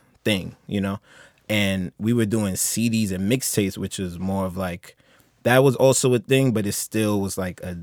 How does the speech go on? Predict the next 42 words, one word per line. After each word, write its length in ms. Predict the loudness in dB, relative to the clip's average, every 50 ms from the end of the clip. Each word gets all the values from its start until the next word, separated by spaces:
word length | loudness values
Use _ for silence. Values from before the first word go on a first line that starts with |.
| -14 -18 _ _
not, 160 | -4 -4 0 2
it 60 | 4 6
wasn't 320 | 6 6 6 4 2 0
dated 320 | 0 0 0 0 0 0
at 140 | -2 -4 -4 -4
that 180 | -6 -6 -6
time. 340 | -6 -8 -6 -6 -4 -6 -6
This 180 | -6 -8 -8 -6
is, 60 | -6
like, 400 | -6 -6 -6 -8 -12 -20 -20 -20 -20 _ _ -16
I'll 120 | -14 -14 -14
say, 200 | -10 -6 -6 -4
like, 240 | -4 -6 -8 -10 -12 _ _
two 220 | -16 -12 -10 -10 -8
thousand 580 | -6 -6 -6 -6 -6 -8 -10 -10 -10 -10 -12 -14 _ _ _ -20 -20 -20 -20 -20 -20 -20 -20 _ _ _ _ _
three, 360 | -6 -4 -2 -2 -2 -2 -4 -8 -14 _ _ _ _ _ -8
you 80 | -6 -4
know, 140 | -4 -4 -4
two 160 | -6 -6 -6
thousand 280 | -6 -6 -6 -6 -8
four. 400 | -12 -6 -4 -2 -2 -2 -2 -4 -8 _ _ _ _ _ _ -10 -6
Um, 360 | -4 -4 -4 -4 -4 -6 -6
it 60 | -2 0
wasn't 380 | 2 2 2 2 -2 -4 -2
dated. 300 | -2 -2 -2 0 0 -2
It 40 | -4
was, 140 | -4 -4 -4
like, 220 | -4 -6 -6 -8 -10 -12
you 80 | -10 -8
know, 120 | -8 -6
the 120 | -8 -10 -12
thing 220 | -8 -6 -6 -6 -6
to 100 | -6 -8
do, 180 | -6 -6 -6
like, 200 | -6 -8 -10 -12 -10
have 220 | -10 -10 -10 -10
mixtapes, 640 | -10 -10 -10 -10 -8 -6 -6 -6 -6 -6 -8 -10 -10
but 280 | -10 -8 -10 -10 -12 _ _ _ _ _ _ _ _ _ _
MySpace 520 | -4 -4 -2 -4 -4 -2 -2 -2 -2 -2
was 120 | -4 -6 -8
real 600 | -8 -10 -8 -6 -2 0 2 2 2 4 2 2
new 360 | 2 0 0 -2 -6 -8 -12